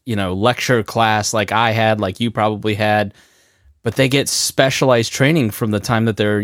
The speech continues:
young kids." So those ten thousand hours of Malcolm Gladwell, you know, those are paying off. Uh, I just think that's tremendous. And that's sort of the, the great opportunity about what's going on. You hear the term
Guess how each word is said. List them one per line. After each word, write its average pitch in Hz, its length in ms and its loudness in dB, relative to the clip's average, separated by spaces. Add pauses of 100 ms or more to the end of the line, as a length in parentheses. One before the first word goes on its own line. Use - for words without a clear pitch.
young 117 300 0
kids." 147 260 2
So - 80 -4
those 113 180 0
ten 127 280 0
thousand 123 340 2
hours 127 300 2
of 104 60 0
Malcolm 110 340 -2
Gladwell, 107 680 2
you 113 80 -4
know, 101 160 -2
those 117 160 0
are 135 80 2
paying 135 360 0
off. 139 400 2 (680)
Uh, 101 340 0
I 175 160 2
just 180 160 0
think 135 160 0
that's 127 400 0
tremendous. 117 600 0
And 113 80 0
that's 139 160 -2
sort 160 160 2
of 113 140 -4
the, 104 300 0
the 120 100 -4
great 156 300 2
opportunity 139 640 2
about 98 320 2
what's 104 200 -2
going 101 260 0
on. 117 240 2
You 107 80 -2
hear 160 180 4
the 170 100 2
term 151 260 0